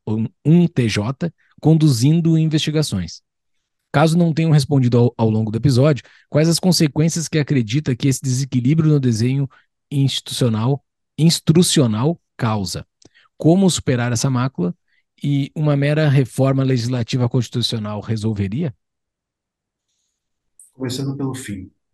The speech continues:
Speaker 2: acho que não. E por que não? Porque, veja, essa, é,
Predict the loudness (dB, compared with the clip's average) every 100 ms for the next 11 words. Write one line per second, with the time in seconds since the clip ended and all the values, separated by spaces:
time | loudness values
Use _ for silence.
0 | _ -12 -10 -8 -6 -6 -8 -16 _ _
1 | _ -14 -12 -10 -8 -6 -8 -10 -16 -18
2 | -16 -12 -10 -8 -8 -10 -10 -10 -12 -12
3 | -18